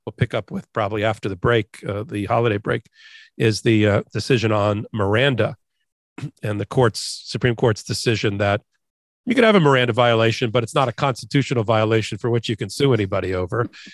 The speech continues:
Uh, we didn't even have a chance to cram that in because of the momentous landmark decisions of the Supreme Court. And now we have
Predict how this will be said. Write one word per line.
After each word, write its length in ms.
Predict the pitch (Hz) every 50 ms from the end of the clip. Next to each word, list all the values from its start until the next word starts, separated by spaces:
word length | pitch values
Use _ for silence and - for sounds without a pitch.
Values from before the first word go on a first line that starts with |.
| - _ _ _ _
Uh, 160 | - 117 110 113
we 100 | 123 165
didn't 100 | 202 220
even 120 | 190 151
have 80 | 143 123
a 60 | 113
chance 340 | 104 - - 175 180 151 -
to 80 | - 127
cram 320 | - - 131 117 110 110 113
that 200 | 120 131 147 127
in 380 | 113 101 104 101 107 113 127 - _ _ _
because 360 | - 117 - 131 123 113 104
of 240 | 120 113 104 104 113
the 400 | 110 113 110 110 107 107 107 110 123 208 - _
momentous 1080 | - - 117 113 117 120 117 117 117 120 123 127 117 - 123 107 101 - - - - - _ _ _ - _ _ _ _ _
landmark 500 | - 117 113 120 117 113 110 113 110 -
decisions 500 | - 98 - 131 110 98 117 101 95 -
of 140 | - 113 104
the 80 | 107
Supreme 360 | - - 117 - - 117 104
Court. 280 | 101 - - 127 117 -
And 180 | 123 107 107 110
now 520 | 123 147 170 156 131 120 113 117 123 135 _ _ _ _ _ _ _ _ _ _ _ _ _
we 180 | 117 120 120
have 460 | 117 117 113 117 117 117 117 107 -